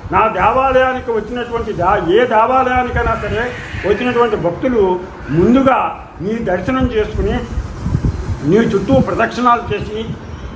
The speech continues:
అప్పుడు నన్ను దర్శించడానికి వస్తారు. అలా ధ్వజస్తంభంగా నువ్వు గొప్ప పేరు తెచ్చుకుంటావు. అలాగే నీ పైన వెలిగి-, వెలిగించేటువంటి దీపం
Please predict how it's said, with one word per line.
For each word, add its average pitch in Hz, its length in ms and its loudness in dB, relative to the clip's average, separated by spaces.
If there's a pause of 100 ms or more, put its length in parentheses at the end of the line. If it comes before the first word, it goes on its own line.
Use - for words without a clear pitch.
అప్పుడు 233 540 2 (720)
నన్ను 226 220 4
దర్శించడానికి 240 640 0
వస్తారు. 208 580 0 (880)
అలా 233 360 2
ధ్వజస్తంభంగా 247 1000 0 (300)
నువ్వు 233 220 -2
గొప్ప 196 240 -2
పేరు 220 280 2
తెచ్చుకుంటావు. 214 640 0 (380)
అలాగే 226 640 0 (300)
నీ 214 340 -2
పైన 269 300 4
వెలిగి-, 247 480 -2
వెలిగించేటువంటి 247 760 0
దీపం 208 600 0